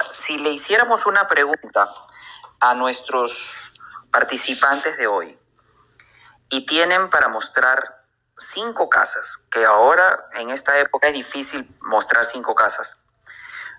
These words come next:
porque hay pocas, pero vamos a suponer que están mostrando cinco casas. ¿Cómo las organizarían?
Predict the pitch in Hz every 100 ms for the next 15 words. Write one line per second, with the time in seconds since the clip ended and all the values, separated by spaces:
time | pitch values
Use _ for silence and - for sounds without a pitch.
0 | _ _ - - 117 110 - - - -
1 | _ - 135 190 - 180 180 180 175 -
2 | 160 160 - 151 151 165 - _ _ _
3 | _ - - 175 - - - - - -
4 | - - - _ _ - 254 302 262 220
5 | 160 139 117 117 110 - - 117 101 90